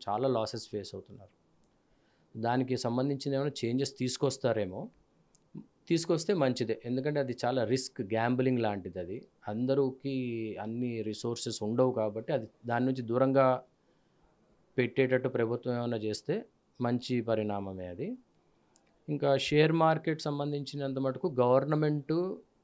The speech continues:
రెండు సెక్టర్స్లో చాలా పాజిటివ్గా ఉందండి. ఒకటి ఏంటంటే డిఫెన్స్, తర్వాత పబ్లిక్ సెక్టర్ ఎంటిటీస్, ఈ రెండు కూడా మంచి స్టాక్స్ చాలా అప్లో ఉన్నాయి.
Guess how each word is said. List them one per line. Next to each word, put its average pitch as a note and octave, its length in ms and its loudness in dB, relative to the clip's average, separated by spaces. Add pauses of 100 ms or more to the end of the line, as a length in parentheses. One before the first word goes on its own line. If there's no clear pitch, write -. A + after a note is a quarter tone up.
(120)
రెండు C#3 320 0
సెక్టర్స్లో D3 600 0 (100)
చాలా B2 200 4
పాజిటివ్గా A#2 600 0
ఉందండి. A2 280 -2
ఒకటి A#2+ 280 -2
ఏంటంటే A#2 300 -6
డిఫెన్స్, A#2+ 600 -2 (1080)
తర్వాత A#2+ 440 0 (480)
పబ్లిక్ A#2+ 280 0
సెక్టర్ G#2 680 0
ఎంటిటీస్, F#2+ 500 -8
ఈ D#3+ 140 0
రెండు B2+ 280 2
కూడా E3 180 0
మంచి B2+ 300 -4
స్టాక్స్ A#2 540 -4 (960)
చాలా A2+ 180 6
అప్లో A#2 280 2
ఉన్నాయి. F#2+ 460 -6